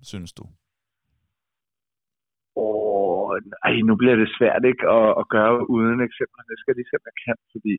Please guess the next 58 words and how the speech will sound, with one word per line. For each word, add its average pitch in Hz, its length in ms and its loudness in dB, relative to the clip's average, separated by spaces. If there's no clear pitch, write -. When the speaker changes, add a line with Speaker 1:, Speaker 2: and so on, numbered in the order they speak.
Speaker 2:
nogle 107 180 -8
af 120 80 -2
eksemplerne 123 380 -6
Speaker 1:
Jamen, 113 60 -4
Speaker 2:
vil, 107 120 0
vil 107 180 -4
være 104 120 -6
meget 104 220 2
Speaker 1:
jamen, 110 160 0
du 135 60 -4
Speaker 2:
tydelige, 120 100 -4
Speaker 1:
skal 107 80 0
Speaker 2:
når, 101 80 0
Speaker 1:
ikke - 100 -14
bruge 214 100 -6
Speaker 2:
når 180 80 -4
vi 135 40 -6
kommer - 40 -10
Speaker 1:
eksempler 160 340 -8
Speaker 2:
til - 60 -20
Speaker 1:
på 151 60 -4
sådan, 123 240 -14
b-, 139 180 -6
men 120 120 -8
bare 127 100 -4
sådan, - 120 2
Speaker 2:
Nej, - 80 -2
Speaker 1:
hvad 143 100 -2
er - 40 -2
Speaker 2:
det - 80 -6
Speaker 1:
det, - 60 2
Speaker 2:
gør 233 80 0
Speaker 1:
de, 262 40 2
Speaker 2:
jeg 233 100 -4
heller 214 140 0
Speaker 1:
hvad 175 60 0
er 202 60 -6
det, - 100 -14
de 208 60 -4
Speaker 2:
ikke. 226 140 -6
Speaker 1:
kan? 247 100 -8
Hvad, 175 200 -6
hvad, 170 160 -4
hvad 175 180 -4
indeholder 170 400 -8
det 139 100 -8
sådan 143 180 -10
af 101 40 -4
karaktertræk? 117 840 -8
Hvad 127 160 -12
for 175 100 -10
nogle 123 140 -8
tillægsord 143 640 -12
kunne 139 200 -10
man 117 80 -10
putte - 180 -10
på? - 40 -14
Speaker 2:
Nå, - 60 -8